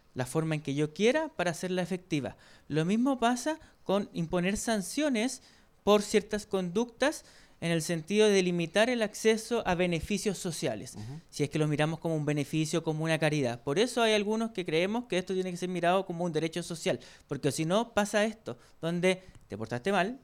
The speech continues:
Speaker 1: te voy a quitar esto. Es un derecho, no puede ser quitado. Y hay sanciones para la gente que hace protesta, para la gente que comete delitos.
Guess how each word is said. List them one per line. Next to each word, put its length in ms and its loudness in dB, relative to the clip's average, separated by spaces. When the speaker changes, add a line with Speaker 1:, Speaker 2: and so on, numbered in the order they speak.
Speaker 1:
te 100 -8
voy 160 0
a 40 0
quitar 280 -4
esto. 300 -6
Es 160 -4
un 100 -2
derecho, 340 -4
no 180 -6
puede 380 0
ser 160 -10
quitado. 360 -2
Y 120 0
hay 120 8
sanciones 520 0
para 160 0
la 80 -2
gente 260 -6
que 60 -2
hace 160 -2
protesta, 360 -2
para 120 -2
la 60 -6
gente 180 -8
que 40 -10
comete 240 -4
delitos. 380 -4